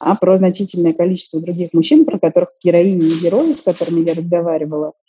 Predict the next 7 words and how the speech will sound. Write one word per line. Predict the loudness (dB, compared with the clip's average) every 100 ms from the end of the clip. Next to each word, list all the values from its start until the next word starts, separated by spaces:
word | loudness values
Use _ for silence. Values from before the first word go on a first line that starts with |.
| _
рассказывали, | -6 -6 -2 0 0 0 -4
что | -2 -2
они | 0 -2
тоже | 0 0 0
занимались | 0 0 2 0 -2
грумингом | -4 -2 0 0 0 0 -2
и | -2 -2 0 2